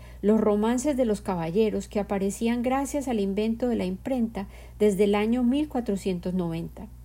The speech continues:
El héroe más conocido de la literatura española era el Amadís de Gaula, quien luchó en miles de páginas saturadas de enfrentamientos, matando hordas de infieles en tierras imaginarias para lograr obtener honor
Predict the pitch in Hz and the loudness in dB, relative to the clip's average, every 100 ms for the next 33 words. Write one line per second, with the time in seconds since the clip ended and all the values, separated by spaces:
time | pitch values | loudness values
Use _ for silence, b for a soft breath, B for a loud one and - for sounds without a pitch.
0 | - - B B B - 202 226 269 220 | -20 -20 B B B 0 4 6 6 6
1 | 196 190 233 247 302 277 247 240 233 208 | 4 2 0 0 0 0 0 2 4 4
2 | 185 180 175 185 180 180 202 247 - 269 | 2 -2 -4 -2 -2 -2 -2 -2 -4 -2
3 | 277 240 226 226 B - 208 202 254 226 | -2 -2 -4 -8 B -2 2 2 0 0
4 | 208 175 156 156 160 196 196 233 214 196 | 0 0 -2 -4 -2 -2 0 0 0 -2
5 | 202 B B B - 254 247 254 - 277 | -8 B B B 0 2 4 2 2 2
6 | 302 - 240 247 294 339 330 302 254 233 | 2 0 0 2 4 4 4 2 2 2
7 | 254 262 247 233 220 208 196 202 214 214 | 0 2 0 0 0 0 2 2 2 2
8 | 196 175 190 160 160 185 240 233 226 240 | 2 2 -2 -2 -4 0 0 0 -2 -4
9 | 226 B B - 180 196 196 202 208 214 | -8 B B -6 -4 0 0 2 2 2
10 | 214 220 208 175 175 - 226 220 226 214 | 2 2 0 0 -2 0 2 4 2 0
11 | 180 196 190 226 226 190 165 180 226 196 | 0 0 0 0 0 -2 -2 -2 -2 -2
12 | 190 202 B B B - 226 240 240 240 | -4 -6 B B B 0 2 4 4 4
13 | 254 277 - 240 220 233 - 190 190 247 | 2 0 0 2 2 0 -4 -2 0 0
14 | 311 | -2